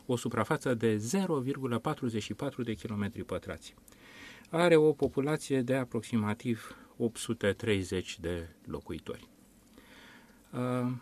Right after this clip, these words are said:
adăpostește un tezaur evaluat la trei, patru miliarde de dolari. Dar, uh, forța acestui stat nu stă nici în întindere,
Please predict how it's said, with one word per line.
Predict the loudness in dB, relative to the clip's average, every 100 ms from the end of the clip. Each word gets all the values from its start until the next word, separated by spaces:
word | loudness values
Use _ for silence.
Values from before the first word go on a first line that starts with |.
| -12 -20 -20 -20 -20 -20 _ -2
adăpostește | 2 2 2 2 2 4 8 8 8 2 -10 -2
un | 2 4
tezaur | 6 8 10 10 10 6 2
evaluat | 2 4 4 6 4 4 0
la | 0 0 0 -10 -20 _ _ -12
trei, | 0 4 4
patru | 4 2 2 -2 -2
miliarde | 0 2 2 0 -4
de | -6 -6
dolari. | -6 -6 -8 -12 -20 -20 -20 -20 -20 -20 -20 -20 -20 -20 -20 0
Dar, | 4 4 4
uh, | 2 2 -4 -16
forța | 0 8 8 10 4 4 2 -2
acestui | -2 2 2 4 2
stat | 2 0 -2 -14 -14 -14
nu | -8 -8
stă | -4 2 2
nici | 2 0 -4 -6 -6
în | -4
întindere, | -2 0 2 2 0 -2